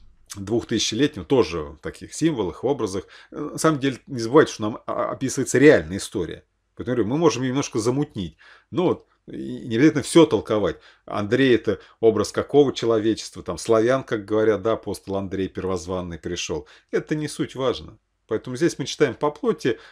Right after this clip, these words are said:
можем всё это оставить. Это для нашего сегодняшнего, тем более, темы не имеет никакого значения.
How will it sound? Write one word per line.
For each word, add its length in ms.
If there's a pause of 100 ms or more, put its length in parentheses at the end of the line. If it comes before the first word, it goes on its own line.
(100)
можем 260
всё 220
это 180
оставить. 480
Это 320
для 240
нашего 320
сегодняшнего, 680
тем 160
более, 220
темы 360
не 200
имеет 240
никакого 380
значения. 520